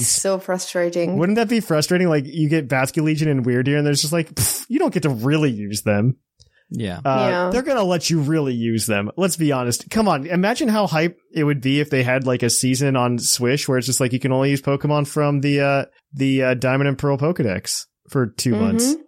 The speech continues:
Speaker 2: Uh, how hype would it be if,
Speaker 3: Yeah.
Speaker 2: like, oh, you can only use Pokemon from the Hisuian Pokedex for two months? Uh, like, that, that's the way you keep that game fresh, I think, in my mind. Like, that, that, like, it would be great.
Speaker 1: Yeah, if they don't do that,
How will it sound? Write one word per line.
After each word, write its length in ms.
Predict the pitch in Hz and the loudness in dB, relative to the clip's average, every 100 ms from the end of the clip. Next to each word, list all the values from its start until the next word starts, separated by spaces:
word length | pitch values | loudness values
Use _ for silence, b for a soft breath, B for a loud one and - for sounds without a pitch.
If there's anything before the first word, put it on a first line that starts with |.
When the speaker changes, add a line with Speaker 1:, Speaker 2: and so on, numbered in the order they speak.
| _ - | _ -4
Speaker 2:
Uh, 180 | 113 113 | -2 0
how 160 | 135 | 0
hype 200 | 135 143 | 0 0
would 80 | 143 | 0
it 80 | 131 | 0
be 140 | 139 | 0
if, 100 | 135 | 0
Speaker 3:
Yeah. 60 | 135 | 0
Speaker 2:
like, 140 | 127 151 | 0 0
oh, 100 | 165 | 0
you 100 | 151 | 0
can 100 | 151 | 0
only 160 | 151 | 2
use 140 | 151 - | 0 0
Pokemon 340 | 147 151 143 | -2 0 0
from 120 | 143 | 0
the 60 | 135 | 0
Hisuian 440 | 139 - 180 160 | 0 0 2 2
Pokedex 400 | 113 113 104 101 | 0 0 0 -4
for 100 | - | -4
two 200 | 104 107 | -2 -2
months? 380 | 98 95 95 - _ _ - | 0 -2 -4 -8 _ _ -2
Uh, 140 | 120 | 0
like, 220 | 113 113 - - - | 2 -2 -6 -16 -2
that, 200 | 254 202 311 | -2 -2 -2
that's 200 | 226 233 | -4 0
the 100 | 247 | 0
way 80 | 233 | 0
you 100 | 214 | 0
keep 200 | - 170 | 0 2
that 200 | 151 151 | 2 2
game 180 | 151 135 | 0 0
fresh, 320 | 147 139 131 | 0 0 2
I 80 | 117 | 0
think, 240 | 110 104 | 0 -2
in 80 | 110 | 0
my 160 | 110 101 | 0 2
mind. 340 | 95 95 98 - | 0 0 -4 -4
Like, 240 | 120 110 117 | 0 0 0
that, 320 | 139 143 131 | 0 0 0
that, 240 | 151 147 - - | -2 -2 -6 -2
like, 260 | 160 147 - _ - | -2 -2 -10 _ -2
it 60 | 180 | 0
would 100 | 156 | 2
be 100 | 123 | 0
great. 260 | 107 90 - _ _ - | -2 -4 -12 _ _ -2
Speaker 1:
Yeah, 340 | 247 220 208 - | 0 2 -2 -2
if 260 | 254 254 - | -4 -2 -2
they 280 | 277 240 - | 0 -2 -2
don't 420 | 254 247 277 311 311 - | 0 2 4 2 -2 -4
do 280 | 208 208 220 | 0 2 2
that, 460 | 220 233 262 302 | 2 2 2 0